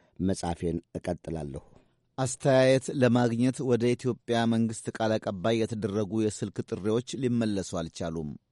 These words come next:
Speaker 2: ይሁንና መንግሥት በዚህ ጉዳይ ላይ ደጋግሞ በሰጠው አስተያየት እነዚህ ታሳሪዎች በጋዜጠኛ ስም የሚንቀሳቀሱ ሽብርተኞች ናቸው ብሏል። ድንበር የማይወስናቸውን ዘጋቢዎች ያሰባሰበው ሪፖርተርስ ዊዛውት ቦርደርስ የተሰኘው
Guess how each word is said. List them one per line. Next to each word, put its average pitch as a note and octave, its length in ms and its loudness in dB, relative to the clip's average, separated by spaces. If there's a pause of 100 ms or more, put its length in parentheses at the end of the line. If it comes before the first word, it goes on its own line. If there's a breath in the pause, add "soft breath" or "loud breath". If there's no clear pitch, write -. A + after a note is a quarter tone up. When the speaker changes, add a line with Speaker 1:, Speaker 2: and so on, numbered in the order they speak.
Speaker 2:
ይሁንና G2+ 460 -2 (180)
መንግሥት G#2+ 520 -2
በዚህ G2+ 300 -4
ጉዳይ F#2 380 -4
ላይ G#2+ 160 -2 (360 soft breath)
ደጋግሞ A#2 540 0
በሰጠው F2+ 500 -6
አስተያየት G2+ 460 -2 (480 soft breath)
እነዚህ A2 460 0
ታሳሪዎች B2+ 680 0 (360)
በጋዜጠኛ A2+ 840 0
ስም A#2+ 220 -2
የሚንቀሳቀሱ G2+ 840 -4 (120)
ሽብርተኞች G2+ 840 -4
ናቸው D#2 520 -10
ብሏል። G#2 320 -4 (1040 soft breath)
ድንበር C#3+ 400 2
የማይወስናቸውን B2+ 1120 0
ዘጋቢዎች G#2+ 640 -2
ያሰባሰበው G2+ 800 -2
ሪፖርተርስ A#2 540 -4
ዊዛውት G#2 320 -2
ቦርደርስ F#2 500 -6
የተሰኘው F#2+ 580 -4